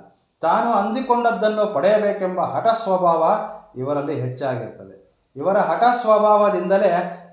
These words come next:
ಕೆಲವೊಮ್ಮೆ ಎದುರು ವ್ಯಕ್ತಿಗಳು ಕಿರಿಕಿರಿಯನ್ನ ಅನುಭವಿಸಬೇಕಾಗ್ತದೆ. ಆದರೆ ಇವರು ಜೀವನದಲ್ಲಿ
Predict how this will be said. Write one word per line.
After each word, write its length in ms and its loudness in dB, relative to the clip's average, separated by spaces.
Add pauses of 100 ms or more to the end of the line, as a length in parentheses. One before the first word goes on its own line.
ಕೆಲವೊಮ್ಮೆ 540 0 (420)
ಎದುರು 300 0
ವ್ಯಕ್ತಿಗಳು 640 -2
ಕಿರಿಕಿರಿಯನ್ನ 520 -4
ಅನುಭವಿಸಬೇಕಾಗ್ತದೆ. 1200 -6
ಆದರೆ 400 0 (560)
ಇವರು 240 -2
ಜೀವನದಲ್ಲಿ 800 -4